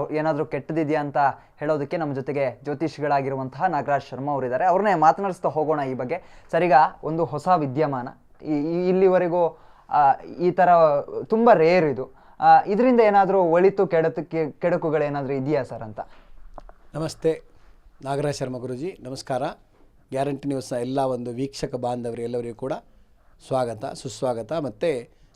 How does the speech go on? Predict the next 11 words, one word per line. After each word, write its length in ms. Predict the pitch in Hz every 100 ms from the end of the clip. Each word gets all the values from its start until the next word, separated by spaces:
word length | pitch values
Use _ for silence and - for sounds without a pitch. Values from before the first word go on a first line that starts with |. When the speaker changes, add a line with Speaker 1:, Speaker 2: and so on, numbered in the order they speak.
| -
Speaker 2:
ನಾವು 360 | 147 180 151 110 - _ _ _ _ _ _ _ - -
ಪ್ರತಿಯೊಂದು 880 | 156 220 208 208 208 190 139 135 - _ _ - -
ಗ್ರಹಗಳ 520 | 131 160 160 185 180 185 190 - _
ವಿಚಾರ 360 | 139 139 160 156
ತೆಗೆದುಕೊಂಡು 440 | 147 147 143 131
ಹೋದಾಗ, 280 | 131 120 120 139 - - - _ -
ಮತ್ತು 540 | 170 180 202 135 139 - - _ - _ _ _ _ _ _ _ -
ನಭೋಮಂಡಲದಲ್ಲಿ 720 | 151 156 214 226 220 202 196
ಆಗ್ತಕ್ಕಂಥ 480 | 165 156 160 160 151
ಕೆಲವೊಂದು 520 | - 151 190 208 185
ವಿದ್ಯಮಾನಗಳಿಂದಾಗಿ 1300 | 165 147 185 180 165 151 143 135 131 143 196 123 120